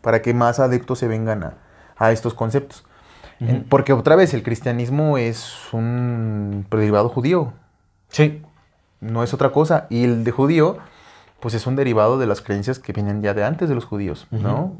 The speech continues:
Speaker 2: Ujú.
Speaker 1: O sea, es lo mismo, básicamente es el mismo concepto. Las historias de, de, bueno. Entonces, lo que yo considero es que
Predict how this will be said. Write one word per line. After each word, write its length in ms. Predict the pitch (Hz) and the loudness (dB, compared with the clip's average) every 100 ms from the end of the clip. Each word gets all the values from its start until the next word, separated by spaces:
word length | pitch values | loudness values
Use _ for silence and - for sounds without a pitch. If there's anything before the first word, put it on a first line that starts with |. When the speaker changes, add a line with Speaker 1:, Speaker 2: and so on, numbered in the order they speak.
| 123 | -12
Speaker 2:
Ujú. 100 | 104 | -10
Speaker 1:
O 40 | |
sea, 200 | 98 90 - - 117 | -8 -10 -12 -16 -12
es 120 | 120 | -4
lo 80 | 123 | 0
mismo, 400 | 165 151 143 151 | 2 2 0 -2
básicamente 480 | 123 143 156 127 135 | -4 -2 -2 -4 -2
es 60 | 127 | -2
el 80 | 117 | -4
mismo 200 | 120 117 | -4 -6
concepto. 440 | 98 110 - - - - - - - - - - | -6 -8 -10 -14 -18 -20 -20 -20 -20 -20 -20 -2
Las 160 | 123 113 | 2 2
historias 400 | 110 120 127 117 | 2 4 4 4
de, 1080 | 107 104 104 104 101 101 101 101 98 104 113 | 2 2 2 2 0 0 0 0 -2 -6 -8
de, 800 | 107 104 104 104 101 98 98 98 - - - - _ _ _ - | -4 -2 0 0 0 -2 -4 -6 -10 -18 -20 -20 _ _ _ -14
bueno. 200 | 95 98 - - - - - - - - | -12 -12 -16 -20 -20 -20 -20 -20 -20 -20
Entonces, 340 | - 117 123 120 | -6 0 2 2
lo 140 | 120 | 2
que 80 | 123 | 4
yo 160 | 139 | 2
considero 500 | 156 151 139 139 147 | 2 0 2 4 6
es 220 | 143 139 - | 4 0 -6
que 520 | 135 127 120 104 | -4 -2 0 -4